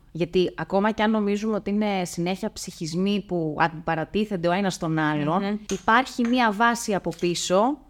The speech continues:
Speaker 1: πιο αντικειμενική, η οποία φωτίζει τα γεγονότα και τις σχέσεις και τις δυναμικές και τις
Speaker 2: Μμμ.
Speaker 1: αλληλεπιδράσεις και ούτω καθεξής.
Speaker 2: Σήμερα αποφασίσαμε με την Αθηνά να θίξουμε ένα θέμα το οποίο μας απασχολεί πάρα πολύ.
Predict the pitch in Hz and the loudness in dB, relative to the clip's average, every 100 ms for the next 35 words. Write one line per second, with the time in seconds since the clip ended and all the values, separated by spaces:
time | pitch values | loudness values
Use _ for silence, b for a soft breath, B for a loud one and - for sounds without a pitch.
0 | _ - - 269 214 185 185 175 170 156 | _ -6 4 4 4 0 0 0 0 0
1 | 269 330 247 254 320 285 254 240 247 247 | 0 2 0 0 0 0 -2 0 0 2
2 | 254 240 214 202 196 196 180 170 208 262 | 0 0 2 2 2 0 0 2 0 -2
3 | 254 247 214 - - 175 202 233 - 202 | -4 -4 -6 -6 -2 0 0 -4 -6 -4
4 | 185 165 160 139 135 196 226 220 - 185 | -2 0 0 0 -2 -2 0 -2 -4 -6
5 | 180 151 208 151 143 147 220 220 208 185 | -2 -2 -2 -2 0 2 2 -2 -4 -2
6 | 185 - 160 151 - 131 - B B B | 0 -2 -4 -6 -6 -8 -8 B B B
7 | B - 339 415 403 254 233 247 349 339 | B -2 2 2 2 2 2 2 2 2
8 | 285 220 202 180 165 160 180 196 - 320 | 2 -2 -2 -4 -2 -2 -4 -6 -10 -8
9 | - 339 320 233 - 180 170 175 202 202 | -2 0 2 0 0 0 0 -2 -2 -2
10 | 320 339 285 226 - 196 254 277 294 320 | 2 2 2 0 0 -2 -2 -2 -4 -4
11 | - 202 151 151 | -4 -2 -2 -4